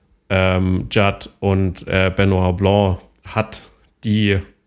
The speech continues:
sich natürlich auch darüber austauschen. Ich find, eines der, einer der besten Dialoge, die drin waren, war, als, äh, Judd, ähm,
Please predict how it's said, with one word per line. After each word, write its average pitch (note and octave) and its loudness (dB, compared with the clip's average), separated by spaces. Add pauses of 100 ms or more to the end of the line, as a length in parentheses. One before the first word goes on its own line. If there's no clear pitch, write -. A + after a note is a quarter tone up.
(120)
sich G2+ -6
natürlich G2 0
auch G#2 2
darüber F#2 0
austauschen. G2 -2
Ich F2+ -6
find, G2 -4
eines G2+ 0
der, G2 -2 (400)
einer G2+ -2
der G2+ 2
besten G#2 0
Dialoge, G#2 2
die G2 -4
drin G2 0
waren, G2 2
war, G2 2 (1000)
als, G2 0
äh, G2 0 (680)
Judd, G#2 -2 (100)
ähm, G2+ 2